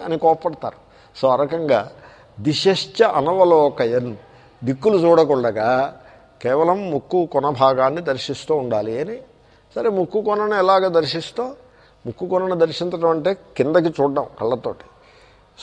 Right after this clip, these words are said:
So, అలాగా అంటే కళ్ళతోటి ఎదురుకుండా చూడకుండగా సగం క్లోజ్ చేసుకుంటే మీకు ముక్కు కొన కనబడ్డట్టుగా అనిపిస్తుంది, అలా అనిపిస్తుంది అక్కడ.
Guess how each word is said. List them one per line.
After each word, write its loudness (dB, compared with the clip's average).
So, 4
అలాగా 6
అంటే -2
కళ్ళతోటి 0
ఎదురుకుండా 2
చూడకుండగా 0
సగం 2
క్లోజ్ -4
చేసుకుంటే -2
మీకు 0
ముక్కు -2
కొన 2
కనబడ్డట్టుగా 4
అనిపిస్తుంది, 0
అలా 8
అనిపిస్తుంది -2
అక్కడ. -20